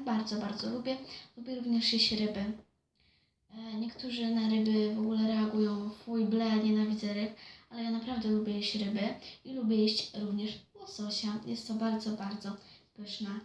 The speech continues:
ryba. Również, e, bardzo lubię pić wodę z cytryną. Fakt dwunasty jest taki, że nienawidzę matematyki, ponieważ, e, nie rozumiem jej, dla mnie to jest czarna magia i tyle. Nie-, nienawidzę tej matematyki.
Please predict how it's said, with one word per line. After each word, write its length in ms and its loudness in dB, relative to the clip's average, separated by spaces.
ryba. 420 -8
Również, 560 -4
e, 100 -2
bardzo 280 0
lubię 200 0
pić 180 -8
wodę 240 -10
z 100 -8
cytryną. 800 -4
Fakt 220 -12
dwunasty 580 0
jest 180 -2
taki, 260 -2
że 100 0
nienawidzę 480 0
matematyki, 880 -2
ponieważ, 680 -2
e, 380 0
nie 160 0
rozumiem 420 4
jej, 80 6
dla 120 2
mnie 160 6
to 80 -4
jest 160 -2
czarna 300 2
magia 460 2
i 460 -4
tyle. 200 -2
Nie-, 400 4
nienawidzę 640 2
tej 140 -4
matematyki. 600 -6